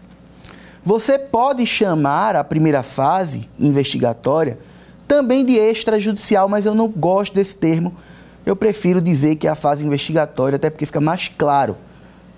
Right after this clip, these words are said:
Fase investigatória, o que é que se faz numa fase investigatória? Imagina, se investiga, né? Então, o próprio termo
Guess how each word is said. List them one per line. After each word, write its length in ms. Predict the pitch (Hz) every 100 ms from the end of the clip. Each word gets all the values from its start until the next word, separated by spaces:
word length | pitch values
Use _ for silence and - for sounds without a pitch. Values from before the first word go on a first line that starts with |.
| - -
Fase 240 | 170 180
investigatória, 640 | 185 180 196 185 - 147
o 40 | 151
que 60 |
é 60 | 185
que 60 | -
se 100 | 214
faz 260 | - 175
numa 120 | 165
fase 260 | 151 147 147
investigatória? 680 | 147 143 156 143 - 123 110
Imagina, 600 | 139 175 131 135 101 98 - - - -
se 160 | - 131
investiga, 640 | 135 165 - 165 143 104 107 - - -
né? 200 | 117 160
Então, 400 | 185 135 143 208 - - -
o 60 |
próprio 360 | 123 156 156 202
termo 500 | - 156 156 175